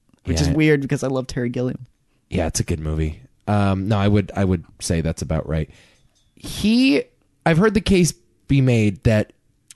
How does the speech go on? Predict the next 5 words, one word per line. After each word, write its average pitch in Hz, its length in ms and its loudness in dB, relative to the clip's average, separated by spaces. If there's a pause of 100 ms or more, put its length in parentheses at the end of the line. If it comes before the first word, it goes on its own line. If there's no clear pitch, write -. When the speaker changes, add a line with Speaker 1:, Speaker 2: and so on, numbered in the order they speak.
(160)
Speaker 2:
he, 165 580 2 (120)
um, 110 640 2 (720)
broke 135 500 4
the 113 140 0
barrier 101 800 2